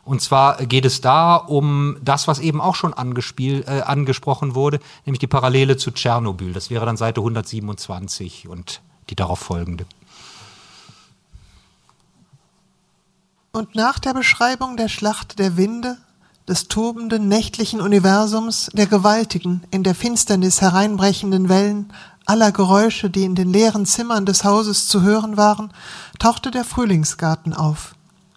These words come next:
Speaker 2: unverändert. Violets came and daffodils. Veilchen kamen und Osterglocken.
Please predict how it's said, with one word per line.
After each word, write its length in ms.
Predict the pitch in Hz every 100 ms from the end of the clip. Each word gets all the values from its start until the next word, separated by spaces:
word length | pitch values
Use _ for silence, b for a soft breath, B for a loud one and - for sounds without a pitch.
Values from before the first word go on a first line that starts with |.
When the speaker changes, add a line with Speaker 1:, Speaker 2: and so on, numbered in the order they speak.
| _ _ -
Speaker 2:
unverändert. 840 | 202 196 - 165 156 151 156 - - _ _ _ _ _ _ _ _ b b b b _ _ _
Violets 600 | 175 185 226 233 226 -
came 460 | - 196 202 214 233 _ _ b b b b _ -
and 420 | 180 180 170 -
daffodils. 720 | 196 - 151 139 147 160 - - _ _ _ _ _ _ _ _
Veilchen 540 | - 202 240 - 170
kamen 500 | 165 170 156 170 196 -
und 200 | 190 -
Osterglocken. 760 | 208 214 - 151 151 147 -